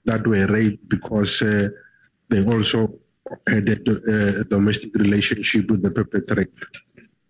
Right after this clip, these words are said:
Now moving on to the subcategories of, uh, robbery with aggravating circumstances.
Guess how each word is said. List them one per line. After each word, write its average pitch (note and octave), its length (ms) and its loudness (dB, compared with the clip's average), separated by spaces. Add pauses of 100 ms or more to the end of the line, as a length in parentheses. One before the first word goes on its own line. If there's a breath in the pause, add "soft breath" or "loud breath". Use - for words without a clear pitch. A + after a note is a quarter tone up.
(1200)
Now B2 240 -2
moving C#3 600 2
on C3 200 2
to C#3 140 0
the A#2+ 100 0
subcategories A#2 1160 0
of, A2+ 180 -2 (100)
uh, G#2+ 380 0 (260)
robbery A#2+ 520 0
with A#2+ 200 2
aggravating A2 720 0
circumstances. A#2+ 1200 -2